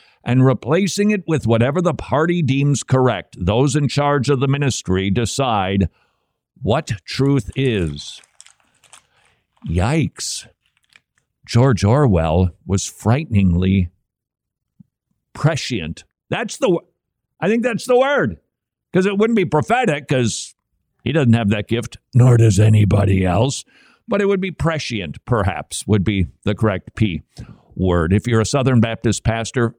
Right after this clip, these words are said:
please feel free to take, uh, prophetic, uh, prophecies, prescient, and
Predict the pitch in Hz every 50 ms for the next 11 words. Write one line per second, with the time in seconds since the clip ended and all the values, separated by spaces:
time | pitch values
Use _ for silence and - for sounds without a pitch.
0 | _ - - 110 131 139 143 143 - - - - _ _ _ _ _ _ _ _
1 | - 113 117 123 127 120 - - 120 113 101 101 98 - - 95 - - 110 104
2 | 95 - _ _ _ _ _ - 95 - - 123 113 95 92 82 - - - -
3 | - 104 104 110 117 - - 117 127 131 135 143 160 - - - _ - - 113
4 | 104 101 - - - 127 131 151 - - 175 - - - 165 165 170 165 139 -
5 | - _ _ _ _ _ _ _ _ - - 135 143 135 - - 143 147 147 143
6 | 139 139 - - - _ - 123 123 123 120 117 117 117 120 117 117 117 113 113
7 | 113 110 107 95